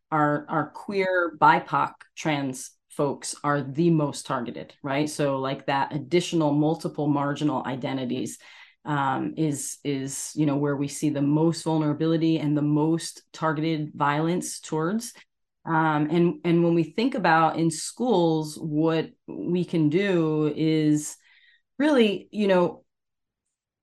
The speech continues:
I, I don't want anyone to think that they have to be perfect, right? But letting kids know, like,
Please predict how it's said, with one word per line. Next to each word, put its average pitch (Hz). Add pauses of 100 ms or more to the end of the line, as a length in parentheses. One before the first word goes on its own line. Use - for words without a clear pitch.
(1300)
I, 185
I 247
don't 277
want -
anyone 208
to 190
think 180
that 165
they 165
have 160
to -
be 156
perfect, -
right? 170
But - (880)
letting 220
kids 202
know, 202
like, -